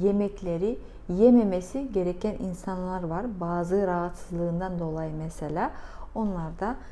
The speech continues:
zerdeçallı içeceği içmeyiniz. Kalan herkese şifalar olsun, afiyetler olsun.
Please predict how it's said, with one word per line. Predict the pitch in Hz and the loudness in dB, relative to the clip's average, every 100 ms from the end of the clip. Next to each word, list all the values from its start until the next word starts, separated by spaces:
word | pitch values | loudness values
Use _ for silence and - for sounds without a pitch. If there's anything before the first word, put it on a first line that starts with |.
| - 202 | -12 -4
zerdeçallı | 190 180 170 165 - 160 190 | -2 0 -2 -6 -6 -4 -4
içeceği | - 185 - 165 151 180 240 - | -6 -8 -8 -6 -6 -6 -6 -6
içmeyiniz. | 196 - 156 147 139 147 143 - - - | -6 -6 -6 -4 -4 -6 -8 -14 -12 -12
Kalan | - 185 180 | -6 -2 -2
herkese | 175 208 214 220 180 180 208 - - - | -2 0 0 2 -2 0 -2 -4 -12 -14
şifalar | - 180 - 180 180 190 | -12 -10 0 2 4 2
olsun, | 185 165 165 - 240 | 2 0 -2 -6 -6
afiyetler | 233 170 170 165 - 180 | -4 -6 -4 -4 -4 -4
olsun. | 165 151 - 233 | -4 -6 -4 -4